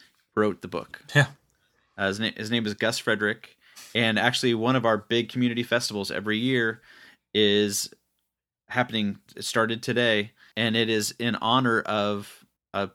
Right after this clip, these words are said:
Speaker 1: relatively famous cartoonist from, like, the early twentieth century. It's a, it's a festival inspired by a cartoonist that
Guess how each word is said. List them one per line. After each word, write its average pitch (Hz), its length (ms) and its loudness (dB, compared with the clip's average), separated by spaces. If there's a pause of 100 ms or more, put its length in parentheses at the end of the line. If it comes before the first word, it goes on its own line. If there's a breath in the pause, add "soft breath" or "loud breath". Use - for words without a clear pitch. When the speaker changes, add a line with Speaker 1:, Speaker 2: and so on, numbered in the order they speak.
(140)
Speaker 1:
relatively 120 640 -2
famous 113 600 -2
cartoonist 104 760 -4
from, 95 400 -6
like, 101 180 -8
the 104 80 -2
early 101 560 -4 (520 soft breath)
twentieth 110 500 0
century. 98 520 -4 (180)
It's 127 220 0
a, 123 180 4 (140)
it's - 360 -6
a 110 100 -4 (160)
festival 110 720 0 (280)
inspired 107 460 2
by 95 420 4
a - 100 -6
cartoonist 98 600 -2
that - 200 0